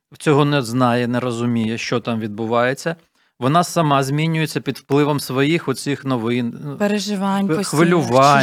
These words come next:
Speaker 2: постійних, чи
Speaker 1: так,
Speaker 2: живий,
Speaker 1: так,
Speaker 2: чи
Speaker 1: так,
Speaker 2: ні.
Speaker 1: так, так. Е, і таким чином зустрічаються в-, зовсім ін-, дві зовсім інші особистості.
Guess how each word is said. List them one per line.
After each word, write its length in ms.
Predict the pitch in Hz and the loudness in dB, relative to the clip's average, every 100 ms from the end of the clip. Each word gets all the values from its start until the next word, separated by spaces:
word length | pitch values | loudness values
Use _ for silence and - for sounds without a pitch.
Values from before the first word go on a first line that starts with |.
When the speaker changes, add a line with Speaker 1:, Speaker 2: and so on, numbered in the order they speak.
| 127 | 2
Speaker 2:
постійних, 20 | |
чи 60 | |
Speaker 1:
так, 120 | 208 143 | 2 2
Speaker 2:
живий, 120 | - | 2
Speaker 1:
так, 100 | 143 | -2
Speaker 2:
чи 120 | - | 0
Speaker 1:
так, 280 | 208 139 117 | 0 2 2
Speaker 2:
ні. 40 | - | -2
Speaker 1:
так, 260 | 131 117 - | -4 -4 -4
так. 280 | - 107 - _ _ - _ _ 139 | -6 -6 -6 _ _ -20 _ _ -4
Е, 340 | 120 117 - _ | -2 -2 -4 _
і 160 | 170 160 | -2 0
таким 300 | 165 175 185 | 0 -2 -2
чином 380 | - 226 175 143 _ _ _ _ | 0 0 0 -2 _ _ _ _
зустрічаються 800 | 202 180 151 160 160 202 185 165 | -12 -4 -4 -4 -2 0 0 0
в-, 100 | 131 | -2
зовсім 600 | 151 151 131 170 - 156 151 | -4 -6 -4 -4 -4 -6 -4
ін-, 220 | 160 151 | -4 -4
дві 180 | 143 165 | -4 -2
зовсім 440 | 143 156 156 143 | -2 -4 -2 -4
інші 260 | 139 - 131 | -4 -4 -6
особистості. 840 | - 127 117 - 104 - - | -6 -6 -8 -8 -14 -16 -20